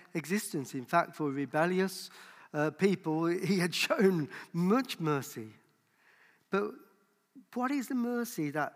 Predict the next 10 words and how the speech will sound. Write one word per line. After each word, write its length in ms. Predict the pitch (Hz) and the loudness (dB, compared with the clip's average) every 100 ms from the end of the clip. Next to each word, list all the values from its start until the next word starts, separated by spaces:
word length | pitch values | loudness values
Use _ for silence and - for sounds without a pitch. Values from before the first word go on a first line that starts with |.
| - | -8
Mary 340 | 170 180 165 156 | -6 -2 -2 -4
is 100 | 143 | -4
thinking 360 | 170 165 - | -6 -6 -6
about? 340 | 131 123 117 120 - - _ _ _ _ _ _ _ _ _ _ - - - - _ - | -6 -6 -8 -12 -20 -20 _ _ _ _ _ _ _ _ _ _ -20 -20 -20 -20 _ -14
The 80 | |
Saviour 720 | 151 - 165 170 156 143 123 120 _ _ _ _ | -12 -8 -6 -6 -6 -6 -6 -10 _ _ _ _
has 240 | - 139 123 | -12 -12 -10
come. 220 | - 117 104 _ _ _ _ _ _ _ _ _ _ _ | -10 -12 -14 _ _ _ _ _ _ _ _ _ _ _
The 80 | - | -12
Saviour 680 | - - 196 208 175 175 151 | -6 0 2 2 0 -4 -4